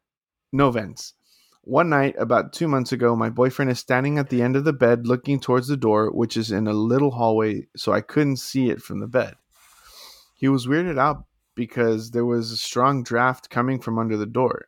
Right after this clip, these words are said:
but that's impossible based on how the staircase is. Then I see him and my cat turn towards the door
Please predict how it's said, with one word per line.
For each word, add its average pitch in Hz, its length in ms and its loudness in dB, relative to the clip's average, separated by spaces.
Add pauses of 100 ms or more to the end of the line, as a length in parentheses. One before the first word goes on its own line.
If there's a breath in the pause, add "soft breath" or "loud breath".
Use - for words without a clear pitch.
(160)
but 113 140 0
that's 117 200 -2
impossible 113 540 -2
based 107 300 -6
on 117 100 -4
how 110 140 -2
the 107 100 -4
staircase - 560 -6
is. - 300 -20 (1900 loud breath)
Then 135 160 4
I 135 100 4
see 165 260 -2
him 143 280 2
and 139 100 2
my 123 120 0
cat 120 500 -2
turn 135 260 -2
towards 127 380 -2
the 120 80 0
door 110 380 0